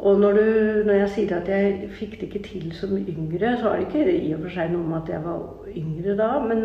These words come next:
men det hadde noe med å gjøre at jeg, jeg, jeg kom ikke, jeg lette etter form, men fant ikke formen. Så hver gang jeg begynte å skrive på det, så så jeg at ja, kunne sikkert blitt gitt ut, men det her er ikke godt. Det her kunne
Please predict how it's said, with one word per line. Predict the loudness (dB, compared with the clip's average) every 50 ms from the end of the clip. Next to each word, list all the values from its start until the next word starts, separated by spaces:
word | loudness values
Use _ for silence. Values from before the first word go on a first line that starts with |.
| 2 2
men | 2
det | 2 2 2
hadde | 0 0 0
noe | 0 0
med | 0 0 0
å | 0 0
gjøre | 0 -2 -4
at | -8 -12
jeg, | -14 -16 -18 -20 -20 -20 -20 -18 -16
jeg, | -16 -16 -14 -12 -10 -10 -10
jeg | -10 -14 -16 -16 -6
kom | -4 -4 -2 -2 -2 -2
ikke, | -2 -2 -4 -8 -6 -4 -4 -4 -4 -4 -6 -6 -6
jeg | -6 -4 -4
lette | -6 -6 -10 -10 -6 -6 -6
etter | -4 -6 -4 -2
form, | 2 2 2 2 2 -2 -6 -10 -12 -14 -16 -18 -18 -12 -10
men | -10 -10 -6
fant | -4 -4 -4 -2 -4 -6
ikke | -8 -8 -6
formen. | -4 -2 0 2 2 0 0 -2 -6 -10 -12 -16 -18 -18 -10
Så | -4 0 2
hver | 4 4
gang | 6 4 4
jeg | 4
begynte | 2 0 0 -2 -4
å |
skrive | -6 -6 -8 -6 -4 -4 -6 -6 -8 -8 -6
på | -4 -4
det, | -2 -4 -4 -6 -8 -12 -14 -16 -18 -18 -16
så | -14 -14
så | -12 -4 -4 -2 -2 -2
jeg | -2 -2 -2 -2
at | -4 -8 -12 -16 -18 -20 -20 -20 -20 -20 -20 -20 -20 -14
ja, | -8 -4 -2 -2 0 4
kunne | 4 4 4 2
sikkert | -2 -4 -6 -6 -8 -8
blitt | -8 -8 -8
gitt | -10 -10 -10 -10 -10
ut, | -8 -4 -2
men | -2 -2
det | -2 -4 -4
her | -6 -6 -4
er | -4 -6
ikke | -4 -6 -4 -4 -2
godt. | -4 -4 -6 -10 -12 -16 -16 -18 -20 -20 -20 -20 -20 -20 -16 -16 -10 -8
Det | -6 -6 -4 -4
her | -6 -4 -4
kunne | -4 -2 0 0 0